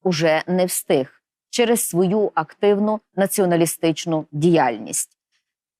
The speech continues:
Став членом Організації українських націоналістів, як і абсолютна більшість представників його покоління, про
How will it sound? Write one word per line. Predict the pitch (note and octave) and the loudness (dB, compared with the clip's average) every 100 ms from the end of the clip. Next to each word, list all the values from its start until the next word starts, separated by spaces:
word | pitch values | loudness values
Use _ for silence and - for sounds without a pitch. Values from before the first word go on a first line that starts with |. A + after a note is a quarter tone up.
| _ _ | _ _
Став | - - D#4+ D4+ | -6 0 0 0
членом | - B3 B3+ B3 | 0 2 4 4
Організації | A3+ G#3 G3 F#3 G#3+ G3+ G#3+ | 4 4 2 2 0 0 0
українських | F#3+ F#3+ G#3+ A3+ - F#3 | 0 2 2 0 -2 -4
націоналістів, | F3+ - F3+ F3 F#3 B3 B3+ - G#3+ | -4 -2 0 2 2 2 0 -2 -2
як | E3 F#3+ - | 2 2 2
і | - | -2
абсолютна | G3 - - A3 C#4+ - G3+ | -2 -6 0 2 2 2 0
більшість | D#3+ A3 C4 - A3 - - | 2 2 2 0 -6 -8 -6
представників | G3 - F#3+ F3+ F3+ - A3+ | -6 -4 -2 0 -2 -2 -2
його | F#3 F#3 F#3 | 0 2 0
покоління, | F3 D#3+ F3 F3 B3 B3 A3 G#3+ - | -2 -4 0 2 2 2 0 -4 -4
про | F3 F3+ D#3+ | 2 4 2